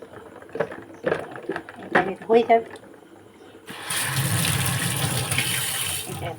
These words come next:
থাক, আর এটা হোক, এটা একটু কমিয়ে দিই, কেন পটলটা সেদ্ধ হতে না সময় যায়। দেখুন বন্ধুরা, পাগলি হয়ে রয়েছে এখনও,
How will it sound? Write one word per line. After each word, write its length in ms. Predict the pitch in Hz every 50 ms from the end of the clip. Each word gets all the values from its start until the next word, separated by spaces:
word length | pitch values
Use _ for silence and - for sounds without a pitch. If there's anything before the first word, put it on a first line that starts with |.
| -
থাক, 180 | - 208 262 - - - - - - - - - - - - - - - - - - - -
আর 80 | 185 175 185 185
এটা 140 | 175 - 185 180 -
হোক, 200 | - 440 - - - - - - - - - - - - - - - - - - - - - - -
এটা 140 | - - 226 202 190
একটু 160 | 196 - 240 220 -
কমিয়ে 340 | - 214 208 208 202 202 202 196
দিই, 120 | 294 349 - - - - - - - - - - -
কেন 140 | - 196 196 196 196 -
পটলটা 400 | 202 202 202 214 220 220 220 220 226 -
সেদ্ধ 220 | - 208 196 196 220 226
হতে 160 | 226 226 311 349 403
না 60 | 403 277 - -
সময় 260 | - 190 185 180 175 170 165
যায়। 140 | 156 - - - - - - - - - - - - - - - - - - - - - - - - - - - - - - - - - - - - - _ _ _ _ _ _ _ _ _ - - - 202
দেখুন 240 | 214 226 220 247 240 240 202 185
বন্ধুরা, 360 | 202 240 220 202 233 220 233 226 - -
পাগলি 320 | 180 185 185 214 220 233 208 208
হয়ে 140 | 220 202 202
রয়েছে 240 | 208 214 202 - - 220 202
এখনও, 260 | 202 - 214 208 254